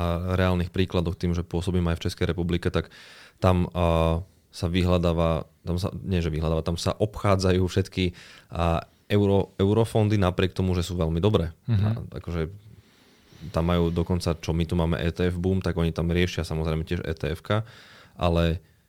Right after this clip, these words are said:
Speaker 1: tiež majú problém
Speaker 2: V českých
Speaker 1: s kon-
Speaker 2: korunách je málo.
Speaker 1: V českých korunách je skoro nič.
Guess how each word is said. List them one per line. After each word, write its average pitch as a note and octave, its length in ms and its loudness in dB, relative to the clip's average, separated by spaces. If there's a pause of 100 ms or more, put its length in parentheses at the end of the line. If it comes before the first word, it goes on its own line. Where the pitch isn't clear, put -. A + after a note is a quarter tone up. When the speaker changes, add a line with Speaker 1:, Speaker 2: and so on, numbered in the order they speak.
(400)
Speaker 1:
tiež G2+ 240 4
majú E2+ 180 2
problém D2 300 -2
Speaker 2:
V E2 80 0
českých - 100 -6
Speaker 1:
s D#2+ 80 0
kon- - 80 -6
Speaker 2:
korunách G#2 380 0
je G2+ 100 0
málo. G2+ 320 -2
Speaker 1:
V - 140 -14
českých - 340 -8
korunách D2+ 380 -4
je D#2 80 -4
skoro D#2 240 -4
nič. A2+ 320 -2